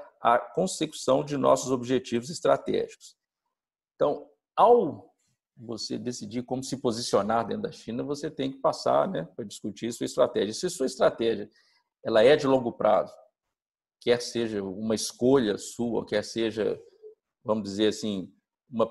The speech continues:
predominância muito forte da China dentro, na sua base de clientes ou na sua base de fornecedores,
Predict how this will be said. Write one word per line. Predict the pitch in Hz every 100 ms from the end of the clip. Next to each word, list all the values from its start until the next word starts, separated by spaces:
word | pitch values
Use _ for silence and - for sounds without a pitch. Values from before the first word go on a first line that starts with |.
| -
predominância | 156 143 135 127 113 131 135
muito | 113 131 139
forte | - 123 135 131
da | 107
China | 101 - 123 120
dentro, | 104 104 107 98 104
na | 107
sua | - 110
base | - 110 101
de | 98
clientes | - 95 98 120 -
ou | 107
na | 107
sua | - 110
base | 101 107 104
de |
fornecedores, | - 95 104 - 98 123 143 -